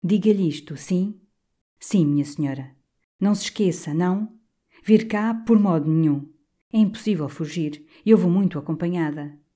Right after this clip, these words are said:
Vai o primo Baltazar e as minhas primas e o meu pai, e não sei quantos criados de bagagem e das liteiras.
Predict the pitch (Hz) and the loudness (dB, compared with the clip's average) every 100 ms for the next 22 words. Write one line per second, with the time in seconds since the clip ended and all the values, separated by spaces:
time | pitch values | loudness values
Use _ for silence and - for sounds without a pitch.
0 | _ _ - 185 180 170 185 190 151 147 | _ _ -2 2 2 2 0 2 0 -4
1 | 156 147 170 160 147 143 156 147 - 170 | -6 -4 -2 0 -2 -2 -4 -4 -4 -2
2 | 165 147 156 156 156 165 156 156 - - | 0 -2 -2 -4 -4 -6 -6 -8 -12 -4
3 | 226 233 226 214 214 175 151 147 156 156 | 2 2 2 0 -2 0 -2 -2 -6 -2
4 | 165 147 143 151 151 160 165 156 139 147 | -2 -4 -6 -6 -4 -2 -2 -2 -2 -4
5 | 147 160 160 156 147 143 - | -2 -4 -4 -4 -4 -8 -10